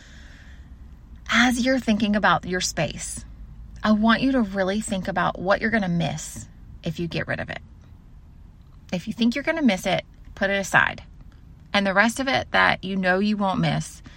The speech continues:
you don't need, you don't use, it's not your favorite, it doesn't work properly, donate all of that stuff.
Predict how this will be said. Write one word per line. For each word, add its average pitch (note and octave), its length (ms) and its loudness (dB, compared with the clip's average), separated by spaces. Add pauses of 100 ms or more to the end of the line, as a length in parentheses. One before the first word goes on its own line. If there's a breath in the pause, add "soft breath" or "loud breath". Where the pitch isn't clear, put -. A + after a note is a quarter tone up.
(160 loud breath)
you F#3+ 120 -2
don't G#3+ 240 4
need, E3 320 4
you E3 80 -2
don't F3+ 280 2
use, D#3+ 400 0
it's D#3+ 140 -8
not E3+ 200 6
your A3+ 100 -2
favorite, F3 500 0
it - 80 -8
doesn't G3+ 280 -2
work F3 220 0
properly, E3+ 640 0 (1300 soft breath)
donate B3+ 420 4
all D#3 220 4
of C#3 100 -2
that - 180 0
stuff. - 520 -8